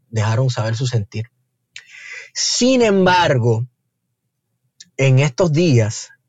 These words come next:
estrenó un documental súper genial, codirigido por Roberto González Oms. ¿Eso está bien dicho, Roberto?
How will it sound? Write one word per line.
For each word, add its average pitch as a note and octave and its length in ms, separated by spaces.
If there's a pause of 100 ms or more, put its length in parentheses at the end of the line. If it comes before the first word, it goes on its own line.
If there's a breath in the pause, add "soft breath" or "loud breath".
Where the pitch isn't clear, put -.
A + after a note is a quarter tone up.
(200)
estrenó C3+ 760
un B2 220
documental C3 800
súper - 800 (180)
genial, A#2 420 (840 loud breath)
codirigido C3 840 (200)
por A#2+ 160
Roberto A2+ 420
González B2 560 (100)
Oms. C3 720 (200)
¿Eso A#2 180
está B2 160
bien G3+ 160
dicho, F3 280
Roberto? - 420